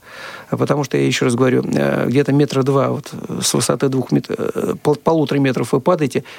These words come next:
вы должны грамотно, правильно упасть. Если этого не умеет делать, то и борьбы как таковой нет. Поэтому этому надо учиться. Есть даже в фиасе программа, э, проект такой, э, «Научись падать». То есть он как бы, э, рассчитан на всех.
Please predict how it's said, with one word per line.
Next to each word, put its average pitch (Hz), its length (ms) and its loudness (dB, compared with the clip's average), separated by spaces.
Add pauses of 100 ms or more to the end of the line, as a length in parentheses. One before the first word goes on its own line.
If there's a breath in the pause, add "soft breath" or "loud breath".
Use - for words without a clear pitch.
вы - 80 2
должны 127 240 0
грамотно, 151 420 0
правильно 131 340 0
упасть. - 440 -6 (480 loud breath)
Если 156 200 4
этого 156 180 0
не 160 160 4
умеет 175 280 6
делать, 127 300 2
то - 160 2
и - 480 2
борьбы 143 320 -2
как - 160 -8
таковой 135 340 0
нет. 123 320 2 (340 loud breath)
Поэтому 165 320 4
этому 170 200 2
надо 165 180 2
учиться. 160 400 2
Есть 139 380 4
даже 147 300 4
в 127 40 -6
фиасе 147 360 2
программа, 147 640 0 (320 loud breath)
э, 131 100 -2
проект 143 400 0
такой, 127 380 0
э, 131 280 0
«Научись 127 380 -2
падать». - 480 -4 (160 loud breath)
То - 60 0
есть 123 120 0
он 147 60 -2
как 147 160 0
бы, 135 200 2
э, - 800 -6
рассчитан 131 400 0
на 139 100 2
всех. - 440 -4